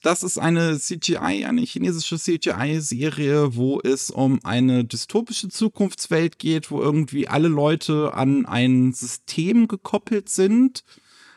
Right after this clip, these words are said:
an, äh, äh, die Mind-Link-Technologie und immer einer von hundert Menschen ist quasi defekt und soll dann ausgelöscht werden, weil er nicht in dieses System passt.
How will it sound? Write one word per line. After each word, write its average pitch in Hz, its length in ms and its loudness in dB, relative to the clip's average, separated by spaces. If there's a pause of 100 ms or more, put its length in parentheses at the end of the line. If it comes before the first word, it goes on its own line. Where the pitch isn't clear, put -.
(140)
an, 131 340 2 (280)
äh, 113 40 2
äh, 117 540 2
die 120 280 0
Mind-Link-Technologie 180 2250 0 (360)
und - 240 0
immer 170 320 0
einer 208 300 2
von 160 280 0
hundert 180 260 2
Menschen 147 440 -2
ist - 200 -8
quasi 147 440 -2
defekt - 460 -6
und 143 140 -4
soll 123 240 0
dann 120 240 2
ausgelöscht 113 720 -2
werden, 101 320 0
weil 107 100 0
er 117 60 2
nicht 113 200 2
in 110 120 -2
dieses 101 320 -8
System 110 560 -2
passt. - 500 -8